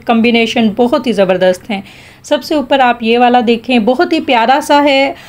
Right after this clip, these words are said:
अगर shirt light है तो दुपट्टे इनके multi color में बहुत ही ज़बरदस्त हैं।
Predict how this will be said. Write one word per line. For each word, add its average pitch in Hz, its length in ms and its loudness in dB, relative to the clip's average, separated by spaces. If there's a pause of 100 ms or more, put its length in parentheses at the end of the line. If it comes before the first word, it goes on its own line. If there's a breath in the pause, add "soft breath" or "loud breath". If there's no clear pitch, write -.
(140)
अगर 311 340 0
shirt 302 380 -2
light 294 360 0
है 277 200 0
तो 277 160 0
दुपट्टे 269 460 -2
इनके 269 260 0
multi 247 320 0
color 247 280 0
में 240 220 2
बहुत 233 420 -2
ही 277 160 2
ज़बरदस्त 190 640 0
हैं। 214 160 -2